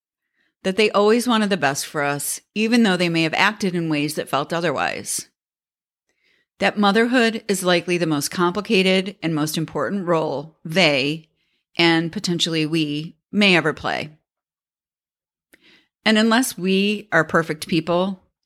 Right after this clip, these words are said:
mothers, and parents, we need all take a pause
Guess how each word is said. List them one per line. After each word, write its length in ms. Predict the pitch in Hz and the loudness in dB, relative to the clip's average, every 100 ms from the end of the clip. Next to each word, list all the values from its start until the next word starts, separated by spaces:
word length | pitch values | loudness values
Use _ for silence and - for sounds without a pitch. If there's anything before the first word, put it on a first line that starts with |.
| _ - | _ -4
mothers, 720 | 151 151 160 175 170 - - - | 0 4 4 2 0 -2 -6 -4
and 120 | 165 | -2
parents, 680 | 180 160 170 180 - - - _ _ _ _ _ _ _ _ _ | 2 2 2 0 -2 -8 -8 _ _ _ _ _ _ _ _ _
we 160 | 202 220 | 2 6
need 280 | 277 277 - | 6 4 2
all 300 | 196 208 208 | 2 4 2
take 220 | 202 170 | -2 -6
a 60 | 160 | -6
pause 640 | 160 123 127 - - - | -6 -4 -4 -6 -8 -10